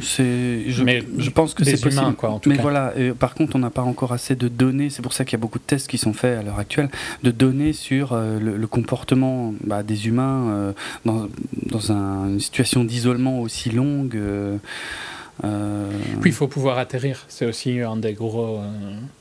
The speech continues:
Speaker 2: Parce qu'un drone, c'est pas très dur à atterrir, quoi. Tu le balances
Speaker 1: Oui,
Speaker 2: et
Speaker 1: c'est vrai que si t'es bien préparé,
Speaker 2: on
Speaker 1: oui.
Speaker 2: est un peu plus sensible, euh,
Speaker 1: Oui,
Speaker 2: globalement.
Speaker 1: oui. C'est vrai, c'est vrai.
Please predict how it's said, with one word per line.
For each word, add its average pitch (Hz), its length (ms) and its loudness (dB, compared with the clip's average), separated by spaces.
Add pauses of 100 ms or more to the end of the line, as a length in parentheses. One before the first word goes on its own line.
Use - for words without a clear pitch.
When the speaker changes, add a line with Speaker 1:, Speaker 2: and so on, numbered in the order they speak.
(680)
Speaker 2:
Parce 139 120 2
qu'un 139 160 0
drone, 143 320 0
c'est 139 140 -2
pas 120 140 -2
très 127 200 -4
dur 120 200 -2
à 107 80 0
atterrir, 117 460 -4
quoi. 104 120 -6
Tu - 200 -6
le 107 260 -2
balances 107 460 -4
Speaker 1:
Oui, 139 160 4
Speaker 2:
et 127 60 -2 (200)
Speaker 1:
c'est 101 220 -6
vrai 113 200 0
que 98 240 -2
si - 220 -8
t'es 110 100 -2
bien 110 180 0
préparé, 113 480 -4
Speaker 2:
on 110 40 0
Speaker 1:
oui. 123 100 2
Speaker 2:
est - 20 2
un 117 140 -2
peu 120 140 -2
plus 123 180 -4
sensible, 113 480 -4
euh, 98 100 -6 (300)
Speaker 1:
Oui, 117 80 2
Speaker 2:
globalement. 101 340 0
Speaker 1:
oui. - 240 -4 (920)
C'est 127 120 2
vrai, 104 160 0 (100)
c'est - 160 -2
vrai. 92 160 -2